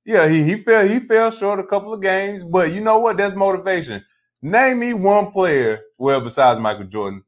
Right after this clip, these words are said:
and, and, I mean, you can name some more players, but right now, name me players that went to the finals their first time besides Giannis as well. But as young as Tatum was or is,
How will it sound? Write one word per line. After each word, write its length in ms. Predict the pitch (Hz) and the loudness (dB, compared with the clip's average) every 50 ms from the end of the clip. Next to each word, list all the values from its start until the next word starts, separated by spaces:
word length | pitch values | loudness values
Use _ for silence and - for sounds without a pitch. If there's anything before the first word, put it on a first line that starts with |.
| _ - | _ -10
and, 400 | 165 233 220 190 196 190 156 123 | -8 -6 -4 -4 -4 -4 -4 -6
and, 20 | 113 117 107 - - - 104 123 | -10 -16 -18 -20 -20 -10 -4 -2
I 80 | 143 139 | 0 0
mean, 140 | 127 135 160 | 0 -2 -2
you 60 | 156 | -4
can 100 | 131 110 | -2 -2
name 160 | 110 107 98 | -2 -2 -2
some 140 | - 101 98 | -4 -6 -6
more 160 | 101 98 92 | -4 -6 -6
players, 320 | - 104 92 92 92 92 | -6 -6 -6 -6 -6 -8
but 300 | 95 92 101 101 92 82 - _ _ _ _ _ _ _ _ | -8 -8 -6 -6 -6 -6 -8 _ _ _ _ _ _ _ _
right 300 | - 220 226 208 196 160 | 0 2 4 4 2 0
now, 360 | 160 160 151 139 127 110 92 - _ _ _ _ - | 0 2 2 4 4 2 0 -4 _ _ _ _ -2
name 280 | 147 175 196 208 202 | 2 2 4 4 2
me 120 | 185 185 180 | 0 -2 -2
players 560 | 180 - 175 170 165 156 143 135 127 120 113 | -4 -4 -2 0 0 0 0 0 0 -2 -2
that 240 | 120 127 123 123 120 | 0 0 0 0 0
went 200 | 135 147 151 147 | -2 -2 -4 -4
to 80 | - 143 | -6 -6
the 160 | 127 120 - | -8 -6 -2
finals 540 | - 139 135 127 120 110 101 101 98 98 - _ _ _ _ _ - | 2 2 2 2 0 -2 -6 -8 -8 -10 -14 _ _ _ _ _ -4
their 220 | 110 131 135 135 | 0 0 0 0
first 300 | 131 - 131 127 123 123 | 0 0 0 0 0 0
time 300 | - 127 120 120 117 107 | 0 0 0 0 0 -2
besides 400 | 98 98 - 107 104 110 113 107 | -4 -4 0 2 2 2 2 0
Giannis 360 | 107 110 107 104 107 104 - - - | -2 -6 -6 -6 -8 -10 -14 -12 -10
as 160 | 104 101 98 | -10 -10 -8
well. 300 | 107 117 113 98 92 92 | -6 -4 -2 -2 -2 -4
But 380 | 90 90 123 123 113 98 - - _ _ _ _ _ - | -4 -2 0 0 0 0 -2 -6 _ _ _ _ _ -2
as 260 | 113 131 131 127 110 123 | 2 2 2 2 2 2
young 300 | 156 170 170 170 160 135 | 2 4 2 2 2 2
as 260 | 135 135 127 123 127 | 2 2 2 0 0
Tatum 480 | - 156 147 147 135 127 120 120 104 104 | 0 0 2 2 0 -2 -4 -6 -8 -4
was 440 | 117 135 139 135 123 117 110 104 107 | 0 2 2 2 2 2 0 0 -2
or 140 | 101 104 | -4 -4
is, 540 | 101 131 139 135 120 104 98 98 92 92 - | -4 -2 -2 -2 -2 -2 -4 -6 -8 -10 -14